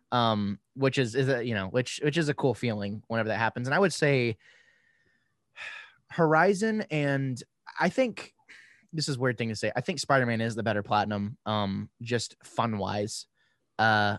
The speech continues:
just because it's a smaller world. Um, it's easier to traverse. You can get around faster. And,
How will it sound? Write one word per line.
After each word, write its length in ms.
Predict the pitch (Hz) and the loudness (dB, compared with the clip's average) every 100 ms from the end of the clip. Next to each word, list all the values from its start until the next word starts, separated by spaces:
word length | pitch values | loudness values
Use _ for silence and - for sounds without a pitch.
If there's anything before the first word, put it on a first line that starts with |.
| 117 | -6
just 120 | 117 | -8
because 160 | 135 117 | -6 -6
it's 100 | - | -6
a 40 | |
smaller 340 | - 123 135 | -2 2 2
world. 440 | 127 123 123 123 - _ _ _ | 4 4 6 2 -2 _ _ _
Um, 220 | 110 110 | -2 -2
it's 140 | 107 - | -4 -6
easier 280 | 127 123 123 | -4 -2 -2
to 100 | 120 | -4
traverse. 580 | 117 110 120 120 - | -6 -2 2 2 -2
You 60 | 113 | -8
can 120 | 110 | -6
get 100 | 107 | -2
around 220 | 120 110 | -2 -2
faster. 640 | - 120 107 - 120 117 113 _ _ _ _ _ 113 | -4 -2 -2 -2 -2 -2 -4 _ _ _ _ _ -2
And, 500 | 117 113 107 104 | 0 0 -2 -6